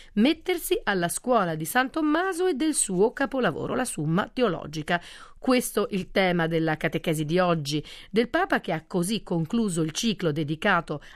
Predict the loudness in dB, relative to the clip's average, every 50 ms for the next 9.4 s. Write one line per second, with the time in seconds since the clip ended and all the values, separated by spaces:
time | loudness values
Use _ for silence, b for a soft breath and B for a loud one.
0 | B 0 0 2 2 4 2 2 2 0 -2 -4 -4 -4 -4 -4 -6 -4 -2 0
1 | 2 4 4 4 2 0 -2 -4 -2 0 -2 -2 B B B B B -2 0 2
2 | 4 4 4 2 2 0 0 0 2 2 2 2 2 0 0 -2 -2 -2 -2 0
3 | 0 0 0 -2 0 0 0 2 2 2 2 2 2 2 0 -2 -2 -2 -4 -4
4 | -4 -6 -4 -2 -2 -2 -2 B B B B B -8 -4 -4 -2 0 2 0 0
5 | 0 0 0 0 2 2 4 2 2 0 0 -4 -4 -4 -2 -2 -2 -2 -2 -2
6 | -2 -2 -4 -8 -8 -8 -6 -4 -6 -4 -2 -2 0 0 -2 -2 -4 -2 0 2
7 | 2 2 0 0 -2 0 -2 -2 -2 -2 0 2 2 2 4 4 4 2 2 2
8 | 2 4 4 4 2 -2 -4 -4 -6 -6 -4 -2 -2 -2 -2 -2 -4 -2 0 0
9 | 0 -2 -4 -6 -12 -14 -16 -20